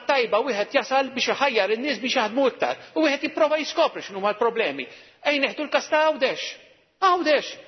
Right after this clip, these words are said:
Għandek żewġ maġistrat, l-ewwel kellna l-Maġistrat Tonio Ellul u l-Maġistrat Paolo Coppini, sanna l-Maġistrat Paolo Coppini u, u l-Maġistrat Giuseppe De Micoli. Dawn qed jagħmlu xogħol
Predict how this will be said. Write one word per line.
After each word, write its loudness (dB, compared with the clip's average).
Għandek 0
żewġ 0
maġistrat, -2
l-ewwel 2
kellna 0
l-Maġistrat -4
Tonio -4
Ellul 0
u 2
l-Maġistrat -4
Paolo 0
Coppini, -2
sanna -2
l-Maġistrat -2
Paolo 0
Coppini -2
u, 4
u 2
l-Maġistrat -2
Giuseppe -4
De 0
Micoli. -10
Dawn 2
qed -4
jagħmlu 0
xogħol 2